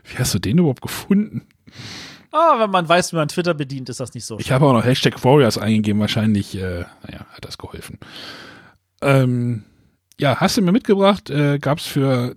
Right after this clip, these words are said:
Speaker 1: neunundzwanzig Euro bei WizKids auf Deutsch. Also auch eigentlich ein Schnäppchen, oder? So nach heuti-,
Speaker 2: Äh, ja.
Speaker 1: nach heutigen, <laughs> so gefühlt ist es.
Speaker 2: Mit der Schachtel und allem lächerlich wenig.
Speaker 1: Ja, eigentlich schon. Aber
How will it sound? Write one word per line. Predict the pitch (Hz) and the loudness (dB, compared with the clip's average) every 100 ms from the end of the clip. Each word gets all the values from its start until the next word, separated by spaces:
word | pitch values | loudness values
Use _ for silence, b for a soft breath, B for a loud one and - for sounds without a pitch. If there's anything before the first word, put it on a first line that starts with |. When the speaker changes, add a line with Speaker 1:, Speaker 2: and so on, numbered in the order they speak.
| - | -10
Speaker 1:
neunundzwanzig | 123 135 254 294 202 175 165 | -2 2 2 2 2 2 2
Euro | 135 143 160 147 | 0 0 0 0
bei | 139 131 135 156 - _ | -2 -2 -4 -6 -10 _
WizKids | - 170 - - - - | -4 -4 -4 -6 -10 -8
auf | 151 | -8
Deutsch. | - 127 101 - | -4 -4 -6 -8
Also | 123 123 117 - - - | -6 -6 -6 -12 -20 -8
auch | - - | -8 -6
eigentlich | 107 175 240 | -2 2 2
ein | |
Schnäppchen, | - - - 143 | 2 -2 -2 -8
oder? | 92 240 - b b b b b b _ | -6 -6 -8 b b b b b b _
So | 139 131 123 | 0 2 2
nach | 180 151 135 | 2 2 2
heuti-, | 135 156 175 | 2 2 2
Speaker 2:
Äh, | |
ja. | 110 - - | -2 -8 -2
Speaker 1:
nach | 135 - | -2 0
heutigen, | 120 139 233 262 269 262 - _ _ _ _ - | -2 0 2 2 2 0 -4 _ _ _ _ -12
<laughs> | - - - - - - | -12 -14 -20 -16 -14 -10
so | - - | -8 -6
gefühlt | 170 139 - 127 151 220 | -4 -6 0 2 4 2
ist | 240 | 0
es. | 180 | 0
Speaker 2:
Mit | 185 196 | -2 0
der | 170 170 | 0 2
Schachtel | - 214 - 233 | 0 0 0 -2
und | 208 | -2
allem | 202 185 175 165 | -2 -2 -2 -4
lächerlich | 151 139 139 131 - | -4 -8 -8 -12 -14
wenig. | 117 107 - - - | -16 -16 -20 -20 -6
Speaker 1:
Ja, | 143 73 _ _ _ 104 | -6 -6 _ _ _ -12
eigentlich | 117 147 170 | -8 -4 -4
schon. | - - | -6 -8
Aber | - 160 202 208 | -4 0 2 0